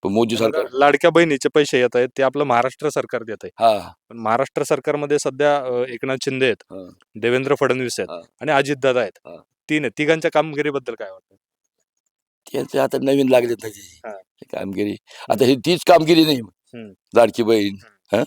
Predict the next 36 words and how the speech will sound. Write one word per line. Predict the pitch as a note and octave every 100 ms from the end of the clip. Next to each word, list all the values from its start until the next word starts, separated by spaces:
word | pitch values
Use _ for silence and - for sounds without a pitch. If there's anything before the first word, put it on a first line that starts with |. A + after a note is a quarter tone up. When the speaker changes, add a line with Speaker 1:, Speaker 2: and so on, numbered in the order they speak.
| - _ _ _ _
Speaker 2:
हम्म. | _ _ A2 G2 _ _ _
Speaker 1:
आणि | - -
त्यामुळे | D#3 D#3+ E3
त्या | D#3+ D#3
आता | C#3+
स्त्रियांची | D3+ - E3 D3+ D3+
मतं | D#3 D3+
त्यांना | C#3 A#2
पडणारच. | A#2+ G#2+ F3+ - -
Speaker 2:
हम्म, | G#2+
हम्म, | G#2 G#2+
हम्म. | _ G#2 _ _ _ -
Speaker 1:
बहुसंख्य | G2 A2 G2+
स्त्रियांची | F#2+ G#2 F#2+
मतं. | G#2 G2 G#2+
Speaker 2:
पण | B2+ _ -
नक्की | F3+ F#3+ G#3
कोणाला | G3+ G3 F#3
पडतील? | C3 G#2+ A2
आता | A#2
सरकारमध्ये, | C#3 C3+ C3 D#3+ E3 E3+ D3
अ, | - A#2+ A#2+ A#2 B2
अजितदादा | B2+ C#3+ D#3 E3 D#3+
पण | E3 A#2+
आहेत, | - _ -
Speaker 1:
हा. | G2 F2+
Speaker 2:
एकनाथ | B2+ C#3+ F3 F3
शिंदे | E3+ D#3+
पण | D3+ D3
आहेत. | F#2 -
Speaker 1:
हा. | E2 - _ _
Speaker 2:
मग | B2+ -
त्यांनी | D#3+ F3 F#3+
या | F3
योजना | E3+ D#3+ D#3
राबवल्या. | D3 C3+ A#2 G2